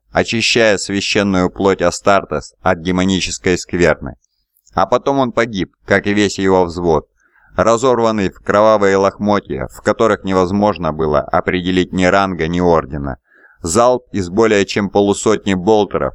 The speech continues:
превратил его в кровавый туман. Убийцы стреляли из теней, таясь до последнего, бесчестно, не оставляя шансов на победу и сопротивление.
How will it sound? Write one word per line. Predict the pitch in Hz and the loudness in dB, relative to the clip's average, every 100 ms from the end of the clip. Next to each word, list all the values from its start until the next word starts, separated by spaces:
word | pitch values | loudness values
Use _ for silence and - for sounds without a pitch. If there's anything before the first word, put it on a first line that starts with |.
| - | -6
превратил | - 104 98 98 - 113 | -2 2 2 0 0 0
его | 95 78 73 | 0 0 0
в | - | -2
кровавый | - 95 95 92 92 | 0 2 4 2 0
туман. | 101 90 78 65 - _ _ _ _ | -2 0 0 -2 -10 _ _ _ _
Убийцы | 101 104 131 135 123 | -2 2 2 2 0
стреляли | 110 - 107 110 110 104 | -4 -2 0 2 2 0
из | 98 | -2
теней, | - 104 98 78 65 - | -2 0 2 0 -4 -2
таясь | 90 104 101 87 | 2 2 2 0
до | 95 | -2
последнего, | 101 98 101 90 78 71 65 62 _ - | -2 -2 -2 -2 -2 -6 -8 -10 _ -4
бесчестно, | 90 101 - 123 92 - 71 | -2 0 0 0 0 -4 -6
не | 85 98 | 0 0
оставляя | 98 104 101 104 92 | 2 0 0 2 0
шансов | - 104 95 - 69 | 0 -2 -2 -6 -6
на | 85 85 | -2 0
победу | 90 92 95 85 69 | 0 0 0 -2 -6
и | 85 | -6
сопротивление. | 95 90 87 85 90 82 82 76 69 60 | -4 -2 -2 0 -2 0 -2 -2 -6 -10